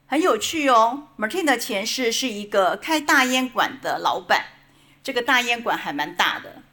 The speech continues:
很多人躺在那个榻上面，就躺在那儿抽着那个鸦片烟。那鸦片馆的生意非常好，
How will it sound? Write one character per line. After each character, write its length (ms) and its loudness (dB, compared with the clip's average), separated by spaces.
很 160 -4
多 160 2
人 160 6
躺 240 -6
在 140 4
那 100 -2
个 120 0
榻 260 2
上 240 0
面， 320 -6
就 80 -8
躺 180 -2
在 100 0
那 100 0
儿 120 0
抽 220 -4
着 140 -6
那 120 -6
个 360 -4
鸦 160 2
片 320 -4
烟。 260 -6
那 220 4
鸦 160 2
片 180 2
馆 160 0
的 120 -4
生 200 0
意 120 2
非 180 2
常 220 0
好， 320 -2